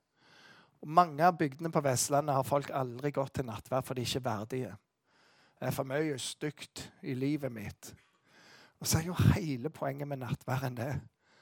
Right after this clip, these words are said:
Det er ikke fordi du er god. Det er fordi han er god. Han sier, «Alt er ferdig. Kom og ta imot.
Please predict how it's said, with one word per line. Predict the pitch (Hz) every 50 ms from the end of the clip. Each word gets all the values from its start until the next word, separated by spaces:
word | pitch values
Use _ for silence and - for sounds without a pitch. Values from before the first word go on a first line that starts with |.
| _ _ _ _ _ _ _ _ _ _ _ _ _ _ _ _ _ _ _ _
Det | - 139
er | 127
ikke | 113 - 131 -
fordi | 214 208 175 156 135 -
du | 104 92 135
er | 180 226 202
god. | - - - - - - _ _ _ _ _ _ _
Det | - 165
er | 147
fordi | - 185 180 160
han | 147 - - 208 220 226
er | 202 -
god. | - 135 - - _ _ _ _ _ _ _ _ _ _ _ _ _ _ _ _ _ _ _ _ _ _ _ _ _ _ _ _ _ _ _ _ _ _ _ _ -
Han | - 151
sier, | 135 160 160 -
«Alt | - 156 170 170 - -
er | -
ferdig. | - 135 127 120 - 156 - -
Kom | - - 131 147 160
og | 170 -
ta | - 127 135 143
imot. | 139 139 147 - - _ - _ -